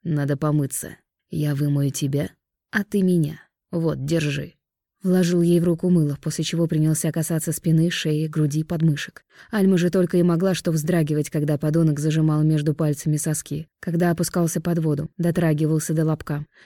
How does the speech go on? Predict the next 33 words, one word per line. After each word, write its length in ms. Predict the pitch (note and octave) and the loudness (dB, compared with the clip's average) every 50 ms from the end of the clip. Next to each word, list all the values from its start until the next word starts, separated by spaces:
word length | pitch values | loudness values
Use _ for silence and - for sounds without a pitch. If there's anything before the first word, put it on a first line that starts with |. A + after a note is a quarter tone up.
| _ - | _ -4
Но 80 | F#3+ | -4
в 40 | D#3+ | -2
какой-то 340 | - F#3+ E3+ - F#3 - F3+ | 0 -2 0 2 2 4 4
момент 340 | F3+ E3+ E3+ F3 F3+ F3 F#3+ | 4 6 6 6 4 4 2
его 180 | G3 F3+ F3+ | 0 0 0
пальцы 300 | E3+ F3 E3 D#3 - - D#3+ | 0 0 -2 -2 -2 -4 -4
коснулись 400 | - D#3+ D#3+ - E3+ D#3+ D#3+ - | -2 -2 0 2 0 0 0 0
промежности 720 | - F3 E3+ E3+ F3+ F3 D#3 D#3 C#3 - - - D#3+ - _ _ _ _ _ | 0 0 2 4 4 2 2 0 -4 -4 -6 -12 -16 -16 _ _ _ _ _
и 80 | - G3 | -10 -6
пошли 300 | - F3+ D#3+ - D#3 D3+ | -4 -4 -4 -2 -4 -4
выше. 380 | C#3 C3+ C3 - - - C#3+ - _ _ _ _ _ _ _ _ _ _ | -4 -4 -8 -8 -10 -12 -14 -16 _ _ _ _ _ _ _ _ _ _
"Тише", 680 | - - - F3+ E3+ D3+ - C#3+ - - - - F#3 - D#3+ E3 - _ _ _ _ _ _ _ _ _ | -16 -10 -8 -6 -6 -6 -6 -8 -8 -10 -10 -10 -14 -16 -18 -20 -20 _ _ _ _ _ _ _ _ _
зашептал. 640 | - F3+ E3+ F3 E3+ - E3 - - - C#3+ C#3 D#3 D#3 _ _ _ _ _ - | -6 -4 -2 -2 -2 -4 -6 -8 -6 -6 -6 -6 -6 -10 _ _ _ _ _ -12
"Не 260 | - E3+ D#3 D3+ E3 | -8 -4 -2 0 2
надо 420 | E3+ F#3 F#3 F3 E3 D3 C#3+ C#3 C#3 | 2 2 2 2 0 -2 -4 -4 -6
сжиматься. 760 | C#3 C#3+ D3 D#3 D#3+ E3+ E3 D3+ C#3+ - - - - - - _ _ _ _ - - | -6 -4 -2 0 2 2 0 0 -4 -6 -12 -12 -12 -14 -18 _ _ _ _ -20 -20
Чтобы 300 | - - - D#3+ D#3 D3+ | -14 -10 -8 -6 -6 -6
тебе 300 | - - D3 D3 D3+ D3 | -6 -6 -4 -2 0 0
не 160 | D3 D3 C#3+ | 0 0 0
было 200 | C#3 C#3+ D3 D3 | 0 0 -2 -2
больно, 440 | D3 D3 E3+ F3+ F3+ F#3 E3+ D3+ C#3 | -2 -2 -2 -2 0 0 -2 -2 -2
ты 120 | - D3 | -4 -6
должна 400 | D3 D3 C#3+ C#3 C3+ C#3 C#3 C3+ | -6 -4 -4 -4 -4 -4 -4 -4
расслабиться". 760 | C#3 C#3 C3+ - - E3 E3 E3+ E3 D#3 D#3 - - - - - _ _ _ _ _ _ _ _ - | -4 -4 -6 -6 -6 -4 -4 -4 -6 -6 -8 -10 -10 -10 -12 -14 _ _ _ _ _ _ _ _ -6
И 100 | G3 F#3 | -4 -2
прикусил 500 | - G3 - - G#3+ F#3+ - A3 G3+ F#3+ | -2 -2 0 0 -2 -2 0 0 0 2
замочку 540 | F3 G3 F#3+ F#3+ F#3 F3+ - - - G3+ | 2 2 4 4 4 2 0 -2 -6 -4
уха, 320 | F#3+ F3+ D#3 - - D#3 D3 | -2 -2 -2 -4 -6 -10 -6
после 260 | - D#3 D3+ - D#3+ | -4 -4 -4 -2 -4
чего 300 | D3+ - - D#3 E3 E3+ | -4 -2 -2 0 2 2
начал 320 | E3 D#3 D3+ - - E3 | 2 2 2 0 -2 -4
целовать 400 | D#3+ - - E3 D#3 D3+ D3+ D3 | -4 -2 -2 -2 0 0 -2 -2
шею. 420 | - - - E3 D3 C#3+ D3+ D#3 | -4 -4 -4 -4 -4 -4 -6 -10